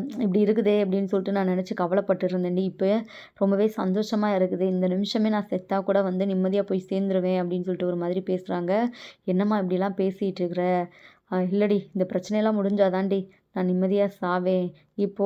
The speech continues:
உங்களை பொறுத்தளவு எனக்கு ரொம்பவே சந்தோஷமா இருக்கிறேன் மனசளவுல. ஆ, இந்த பிரச்சனை எல்லாம் மொத்தமா முடிஞ்சிருச்சுன்னா என் பிள்ளைங்க வாழ்க்கை ரொம்பவே சந்தோஷமா இருக்கும்" அப்படின்னு சொல்லிட்டு வந்து சொல்றாங்க.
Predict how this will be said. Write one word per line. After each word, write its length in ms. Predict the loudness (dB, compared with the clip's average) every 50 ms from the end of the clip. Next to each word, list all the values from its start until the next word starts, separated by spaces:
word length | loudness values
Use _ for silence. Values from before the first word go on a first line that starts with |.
| 2 2 2
உங்களை 280 | 0 2 4 4 4
பொறுத்தளவு 460 | 2 2 0 0 2 2 2 2 2 0
எனக்கு 280 | 0 -2 -2 -2 -2 -2 -2
ரொம்பவே 300 | 0 0 0 0 -2 -2
சந்தோஷமா 540 | -2 -2 -4 -2 -2 -4 -4 -2 -2 0 0
இருக்கிறேன் 320 | 0 0 0 -2 -2 -2
மனசளவுல. 500 | -2 -4 -4 -2 0 0 0 2 2 2 2 2 0 -2 -6 -10 -18 -20 -20 -20 _ _ -2
ஆ, 100 | 0 0 0 0 0 -2 -4 -8 -10 -12 -12 -12 -10 -8 -4 -4 -2 0
இந்த 220 | 0 2 2 2 0
பிரச்சனை 420 | 0 0 -2 -2 -2 -2 -2 -2 0
எல்லாம் 280 | 0 0 -2 -2 -2
மொத்தமா 280 | -4 -4 -2 -2 -2 0 0
முடிஞ்சிருச்சுன்னா 540 | 0 0 0 0 -2 -2 -4 -4 -4 -2 -2 -2
என் 160 | -2 -2 -2
பிள்ளைங்க 340 | -2 -2 -2 0 0 0 0
வாழ்க்கை 320 | 0 0 0 -2 -2 -2
ரொம்பவே 280 | -2 -2 -2 -2 -2 -2
சந்தோஷமா 520 | -4 -4 -4 -2 -2 -2 -2 -2 -2 0
இருக்கும்" 260 | 0 -2 -2 -2 -4 -2
அப்படின்னு 280 | -2 -2 -2 -2 -4
சொல்லிட்டு 220 | -4 -6 -6 -4 -4
வந்து 140 | -4 -6 -4
சொல்றாங்க. 420 | -4 -4 -4 -4 -4 -4 -2 0